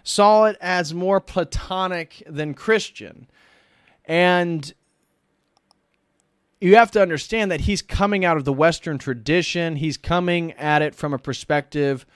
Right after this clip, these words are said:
um, that is presupposing much of the differences between Orthodoxy and Catholicism. So you can see why he would be a little bit, uh, have a little bit of an angst against the mystical theology. Again, he says it was more Platonic,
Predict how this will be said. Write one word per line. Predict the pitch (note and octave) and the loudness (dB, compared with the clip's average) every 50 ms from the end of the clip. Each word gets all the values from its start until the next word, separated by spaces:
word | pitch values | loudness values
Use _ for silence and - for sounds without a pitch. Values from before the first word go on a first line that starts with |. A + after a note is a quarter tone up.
| _ _ _ _ _ _ _ _ | _ _ _ _ _ _ _ _
um, | - C3 C3 C3 C3 B2+ B2+ B2 A#2+ A#2+ A#2 - _ - | -8 -6 -4 -4 -4 -4 -4 -6 -8 -8 -12 -14 _ -8
that | C#3 C#3 C#3 C#3 | -4 -2 -2 -2
is | C#3+ C3 - | -2 -6 -8
presupposing | _ - G3 F#3+ D#3 - D#3 - - - - F#3 G3+ G3+ F3+ D3 D3 C#3+ C#3 C3+ C3+ | _ -6 -4 -4 -4 -6 -10 -14 -10 -6 0 2 2 2 2 0 -2 -4 -4 -4 -4
much | D3 E3 E3+ - - | -4 -6 -6 -6 -6
of | D#3 D3+ C#3+ C3+ B2 B2 | -4 -2 -2 -4 -6 -8
the | B2+ C3 B2+ C3 B2+ B2+ B2+ B2 B2 A2+ F2+ B2+ B2+ | -10 -8 -8 -6 -6 -6 -6 -8 -8 -10 -14 -16 -8
differences | - D#3 E3+ D#3+ - F3 C#3 - C#3 B2+ A#2 | -4 -2 -2 -2 -2 -4 -4 -4 -4 -4 -4
between | G#2+ A#2 - - C3 B2+ | -6 -8 -8 -8 -6 -6
Orthodoxy | B2+ C3+ B2+ - B2+ B2+ B2+ B2+ A#2 - - | -6 -6 -8 -8 -8 -8 -6 -8 -8 -10 -12
and | B2 G#2 | -14 -14
Catholicism. | - A2 - - C3+ D3+ D#3 C3+ A2+ G2+ - G2 F2+ F2+ F2+ D2+ - A#2+ - _ _ _ _ _ _ _ _ | -14 -14 -12 -10 -8 -6 -6 -8 -8 -10 -12 -12 -14 -14 -14 -16 -18 -20 -20 _ _ _ _ _ _ _ _
So | - D3+ | -6 -4
you | D#3 E3+ | -4 -2
can | E3+ E3 D3 | -2 -2 -2
see | - E3 D#3+ | 0 2 2
why | D3+ D3+ C#3+ C#3 | 4 4 4 4
he | C#3 D3 C#3+ | 2 2 2
would | C#3+ C#3 C3 | 0 0 0
be | C3+ C3+ C3 | 0 0 2
a | C3 | 2
little | B2+ C3+ C#3 C3+ | 2 2 0 0
bit, | B2+ C3+ B2+ B2+ A#2 - - _ _ _ _ _ _ - | 0 0 0 0 -2 -4 -10 _ _ _ _ _ _ -12
uh, | - A#2+ A#2 A2+ - _ _ _ | -8 -6 -6 -6 -8 _ _ _
have | - C3+ C#3+ | -6 -4 -2
a | C3+ | 2
little | C#3+ E3 E3+ | 4 4 4
bit | D#3+ D#3+ | 4 4
of | C#3+ C#3 | 4 2
an | C3+ C3+ | 0 -2
angst | - C#3+ D3 D3+ D3 C#3 - - - - - - | -2 -4 -4 -4 -4 -6 -8 -10 -10 -12 -10 -8
against | C#3+ C#3 C3 C#3 C3+ C3 B2 - - | -8 -6 -4 -4 -4 -4 -6 -8 -8
the | C#3 | -6
mystical | C3+ C#3 C#3+ C3+ - - C#3 - B2+ A#2+ | -4 -4 -4 -4 -6 -8 -10 -8 -8 -8
theology. | - - B2+ B2 D3 D#3 D#3+ E3 D#3+ D3 D#3+ D#3 C#3+ C3+ | -8 -6 -4 0 2 2 2 2 0 -2 -4 -4 -6 -6
Again, | C3+ - C#3 B2+ A#2 | -8 -8 -6 -6 -4
he | B2 C3 | -4 -6
says | B2 - D#3+ C#3+ B2 B2+ | -4 -2 -2 -2 -2 -2
it | B2 | -2
was | A#2 A2 | -4 -4
more | C3 C3 C3 A#2+ | -2 -2 -4 -4
Platonic, | - B2+ A#2 - - - F#3+ F#3+ F#3 F#3+ F#3 - - | -4 -8 -12 -8 -4 -2 2 2 2 2 0 -2 -6